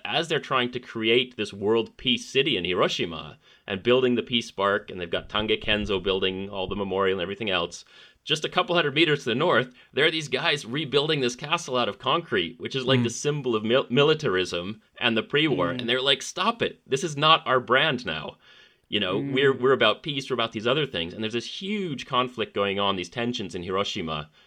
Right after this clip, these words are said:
Speaker 1: really from the fifties onward.
Speaker 2: Yeah.
Speaker 1: Um, and so Ron picked up on this, and then he and I started kind of talking about this. And yeah, I mean, we've now been working on this for almost ten years together.
Speaker 2: We should, we
Speaker 3: So, so
Speaker 2: should
Speaker 3: ju-
Speaker 2: take a second here to give a shout out to Ron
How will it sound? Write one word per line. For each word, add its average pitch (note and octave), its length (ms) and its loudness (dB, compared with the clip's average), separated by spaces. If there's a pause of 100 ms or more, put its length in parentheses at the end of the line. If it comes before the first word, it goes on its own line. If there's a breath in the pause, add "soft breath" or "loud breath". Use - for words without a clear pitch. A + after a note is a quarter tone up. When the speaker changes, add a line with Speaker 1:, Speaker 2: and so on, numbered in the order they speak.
(220 soft breath)
Speaker 1:
really C#3 240 4
from C3 160 -2
the G#2+ 80 0
fifties G2+ 460 -4
onward. F#2 520 0 (440)
Speaker 2:
Yeah. A2+ 220 4
Speaker 1:
Um, G#2+ 200 4
and A#2+ 160 2
so B2 340 4
Ron D3+ 380 4
picked C#3+ 220 0
up D3+ 180 2
on G#2+ 160 2
this, G2 340 -2
and A2+ 140 -4
then A2+ 100 2
he C3 140 2
and A2 80 4
I A2 60 4
started G2+ 340 0
kind G2 160 -2
of F2+ 60 -12
talking A2+ 340 -4
about E2+ 240 -6
this. F2+ 240 -4
And F#2+ 140 -8 (140)
yeah, G2 400 0
I G2 60 -12
mean, F#2 100 -4
we've F#2+ 140 -6
now F#2+ 140 2
been E2 100 -10
working F#2 220 -2
on F#2 60 -2
this F2 100 -4
for F2+ 100 -4
almost E2 280 -4 (160)
ten F2+ 200 -2
years G2 280 0
together. D#2 400 -8 (240)
Speaker 2:
We C#3 140 0
should, D3 260 0
we - 40 -4
Speaker 3:
So, - 60 0
so - 20 0 (100)
Speaker 2:
should A#3+ 60 0
Speaker 3:
ju- - 80 2
Speaker 2:
take B2+ 80 -4
a C3+ 40 -4
second B2+ 320 0
here B2 180 2
to A#2+ 120 -4
give A2+ 160 0
a A2 60 -2
shout A2+ 260 4
out A2+ 160 0
to A2+ 100 -4
Ron A2 440 0